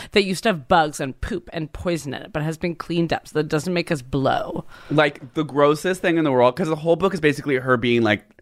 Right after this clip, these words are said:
Speaker 2: just like, "Yes, I am a meat sack, like, wrapped in a flesh,
Speaker 1: Yes.
Speaker 2: wrapped in a flesh blanket on a, on a space rock hurtling through the universe."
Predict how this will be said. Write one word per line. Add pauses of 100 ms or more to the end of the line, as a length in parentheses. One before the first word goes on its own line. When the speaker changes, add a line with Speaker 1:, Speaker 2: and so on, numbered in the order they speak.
(380)
Speaker 2:
just
like, (160)
"Yes,
I
am
a
meat
sack, (300)
like,
wrapped
in
a
flesh,
Speaker 1:
Yes.
Speaker 2:
wrapped
in
a
flesh
blanket (220)
on
a, (360)
on
a
space
rock
hurtling
through
the
universe."